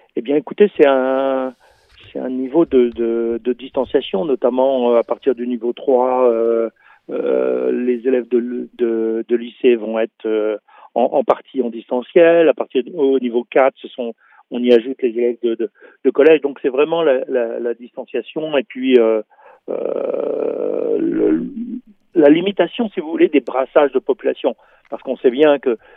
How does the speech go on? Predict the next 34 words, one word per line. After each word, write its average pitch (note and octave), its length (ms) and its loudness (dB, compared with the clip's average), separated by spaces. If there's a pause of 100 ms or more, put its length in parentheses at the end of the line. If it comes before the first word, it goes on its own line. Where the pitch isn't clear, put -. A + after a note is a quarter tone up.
(220)
bon, C#3+ 280 -4
euh, - 480 -4
on, D#3 420 -2
on, D3+ 100 -4
on, C#3+ 560 -8 (100)
beaucoup F3+ 180 2
d'établissements C#3+ 640 2 (100)
ont, A#2+ 140 -14 (280)
ont A#2 60 -16
changé C#3 300 -2
leur B2+ 160 4
mobilier C3+ 560 0
ou, B2 240 -6
ou B2+ 240 -20
sont C3 240 -10
en A#2 60 -6
train C3 140 -2
de B2 60 -6
le A#2+ 100 -2
faire B2+ 300 4
avec A2 220 -6 (360)
des B2 100 -4
tables A#2+ 260 0
individuelles. C#3+ 500 2
Donc C3+ 200 0 (240)
tout G3 100 -14
ce - 80 -20
qui - 80 0
est F3 100 2
distanciation, D3+ 920 -4 (120)
euh, B2 320 -4 (100)
dans B2 100 -6
les B2 100 -4
classes, D#3+ 380 2